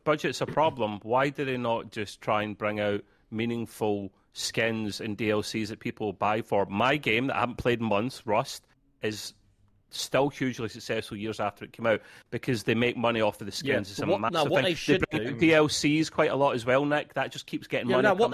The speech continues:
Speaker 2: they
Speaker 1: in.
Speaker 2: should do, which everybody that loves Elite, what they should do is open up a small dev team, yeah, they're dedicated, work out how much profit they need, and then go ten pound a month sub. That's what they should do. The game should go sub.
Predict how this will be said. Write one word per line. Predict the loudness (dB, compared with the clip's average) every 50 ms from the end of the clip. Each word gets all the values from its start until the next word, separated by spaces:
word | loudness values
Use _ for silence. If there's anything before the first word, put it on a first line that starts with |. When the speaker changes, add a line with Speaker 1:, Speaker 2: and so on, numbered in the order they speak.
| 2 0
Speaker 2:
they |
Speaker 1:
in. | 2
Speaker 2:
should | 2 0 0 0 0
do, | 0 2 2 2
which | 0 -2 -6 -4 0 2
everybody | 2 2 2 0 0 0 0 0 0
that | 0 0 0
loves | 0 -2 -2 -2
Elite, | -4 -2 -2 -2 -2 -4 -6 -10 -14 -20 _ _ _ _ _ _ _
what | -4 -2 -2
they | 0 -2
should | -2 0 2 2 2 2 2
do | 2 2 2
is | 4 2
open | 2 2 2 -2
up | -2 -4 -6
a | -10
small | -8 -2 2 2 4 4 2
dev | 0 2 2 0 0 0
team, | -4 -6 -4 -4 -6 -8 -12 -14 _ _ _ _ _ _ -10
yeah, | -4 -2 0 0 0 0 -4 _ _ _ _ _ _ _ _ _ _
they're | -6 -6 -4
dedicated, | -2 -2 -2 -2 -4 -4 -4 -4 -4 -4 -4 -6 -6 -8 -14 -20 _ _ -4
work | -2 0 0 0 0
out | -2 -4
how | -2 -4
much | -6 -6 -6
profit | -6 -6 -6 -4 -4
they | -4 -4
need, | -4 -2 -2 -2 -4 -4 -6 -6
and | -8 -6 -4 -2
then | -2 -2 -2 -2
go | 0 0 0 2 0 -2 -4 -6 -10 -16 _ _ _
ten | -6 -2 -2 -2 -2
pound | -4 -4 -4 -4
a | -4
month | -4 -4 -6 -6
sub. | -6 -4 -4 -4 -4 -6 -10 -16 -8 _
That's | -4 -4 -4 -4
what | -6
they | -8 -8
should | -8 -12 -8 -6
do. | -4 -4 -4
The | -4 -4
game | -2 -4 -4 -4
should | -6 -8
go | -8 -8
sub. | -8 -4 -2 -2 -2 -2 -4